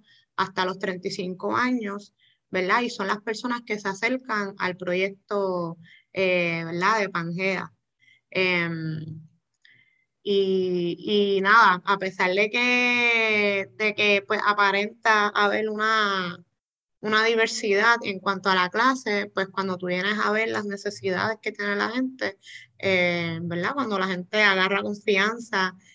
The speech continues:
y se atreve a, ¿verdad? A contarte, pues, de dónde viene, eh, dónde ha estado, pues tú te das cuenta que el issue de género, eh, clase, raza está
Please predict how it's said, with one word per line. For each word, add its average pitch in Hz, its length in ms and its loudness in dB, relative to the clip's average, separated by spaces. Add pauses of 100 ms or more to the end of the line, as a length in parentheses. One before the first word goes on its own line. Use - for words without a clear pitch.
(140)
y 214 120 -6
se 214 140 0
atreve 196 640 4
a, 190 360 4
¿verdad? 202 400 0
A 190 60 -4
contarte, 185 920 -2
pues, 226 220 -4
de 226 100 -2
dónde 180 300 -2
viene, 202 580 0 (400)
eh, 165 640 2
dónde 180 280 -2
ha 190 40 2
estado, 208 680 4 (460)
pues 226 180 2
tú 226 100 -2
te 202 100 0
das 190 180 2
cuenta 220 340 -4
que 202 80 0
el 175 100 0
issue 180 840 -4 (540)
de 180 300 0
género, 175 920 -2 (360)
eh, 160 640 -4
clase, 180 480 0
raza 185 360 -2
está 170 640 0